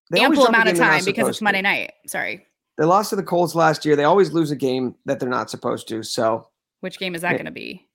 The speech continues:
Speaker 1: I don't know. Week one, Lions. Oh,
Speaker 2: No.
Speaker 1: can you imagine?
Speaker 2: That's what I'm saying. Like, they kinda make me nervous 'cause, yeah, they're gritty, but,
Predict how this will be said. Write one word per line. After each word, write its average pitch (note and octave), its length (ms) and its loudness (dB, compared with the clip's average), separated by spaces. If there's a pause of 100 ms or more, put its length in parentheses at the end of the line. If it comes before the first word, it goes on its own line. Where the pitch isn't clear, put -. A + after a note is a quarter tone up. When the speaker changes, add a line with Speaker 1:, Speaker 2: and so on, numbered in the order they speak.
(120)
Speaker 1:
I C#3 60 -4
don't C3 200 0
know. B2 320 -2 (480)
Week D#3 240 0
one, C3 380 0 (280)
Lions. B2+ 680 -4
Oh, - 220 -10
Speaker 2:
No. E3+ 680 -6
Speaker 1:
can C#3+ 120 -2
you C3+ 100 0
imagine? B2 460 -4 (920)
Speaker 2:
That's C4 160 0
what E4+ 60 2
I'm D#4 80 4
saying. E4+ 220 2
Like, C4 180 2
they C4 100 2
kinda D#4 240 2
make E4 140 2
me D4 80 0
nervous C4+ 380 2
'cause, C4+ 320 -4 (960)
yeah, C4 180 2
they're A#3+ 120 4
gritty, G3 600 0 (240)
but, G#3 300 4